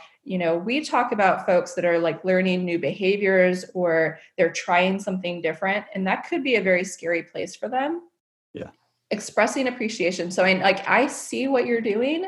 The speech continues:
Speaker 1: and I, I love that you're putting in the effort to do that. Or,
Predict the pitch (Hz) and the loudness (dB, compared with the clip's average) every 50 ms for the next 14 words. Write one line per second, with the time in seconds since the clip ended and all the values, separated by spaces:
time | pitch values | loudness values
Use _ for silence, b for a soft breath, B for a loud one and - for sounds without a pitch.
0 | - - 202 208 202 202 185 - - 190 196 202 196 196 196 185 208 233 254 254 | -4 -2 0 2 4 4 4 4 4 2 2 2 0 2 4 4 4 4 2 0
1 | 262 254 247 247 - 233 208 208 202 196 190 180 151 135 160 156 - - - - | 0 0 -2 -2 0 0 0 2 0 0 -2 -2 0 0 0 -2 -2 -6 -8 -8
2 | - - - 98 92 78 - - - - - - - 202 196 190 185 180 185 B | -8 -8 -6 -6 -4 -2 -2 -2 -2 -4 -6 -6 0 2 4 6 6 4 2 B